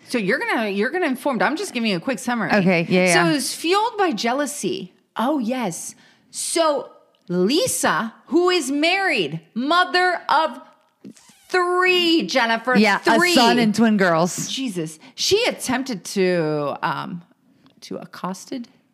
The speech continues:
Speaker 1: Shipman. And attempted to pepper spray her.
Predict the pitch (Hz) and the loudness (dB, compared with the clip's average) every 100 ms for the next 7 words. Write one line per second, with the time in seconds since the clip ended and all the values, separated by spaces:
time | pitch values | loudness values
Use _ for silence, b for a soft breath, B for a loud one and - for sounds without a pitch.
0 | _ - - - 277 294 - _ _ _ | _ -16 -14 -12 -12 -14 -16 _ _ _
1 | _ B B B B B - 226 226 240 | _ B B B B B -4 -4 -4 -6
2 | 233 202 - 202 185 - _ _ _ _ | -6 -10 -6 -4 -4 -8 _ _ _ _
3 | _ _ _ 254 285 294 247 - - - | _ _ _ -6 -4 -2 -4 -4 -10 -10
4 | - 165 160 160 - - 214 | -6 -4 -4 -6 -10 -10 -18